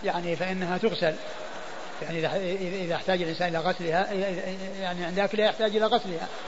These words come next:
حتى تذهب عنها النجاسة إذا وقعت على نجاسة أو في أرض يعني متنجسة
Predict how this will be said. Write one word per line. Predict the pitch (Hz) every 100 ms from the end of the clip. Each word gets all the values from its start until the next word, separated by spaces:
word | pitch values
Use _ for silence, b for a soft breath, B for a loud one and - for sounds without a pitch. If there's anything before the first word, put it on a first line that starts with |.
| - - -
حتى | -
تذهب | 190 220 180
عنها | 170 170
النجاسة | 180 170 202 160
إذا | 170 180
وقعت | 185 170
على | 156 175
نجاسة | 175 190 185 - - - - - -
أو | 170
في | 165 196
أرض | 175 170 165 - -
يعني | 180 175
متنجسة | 165 165 190 160 170 185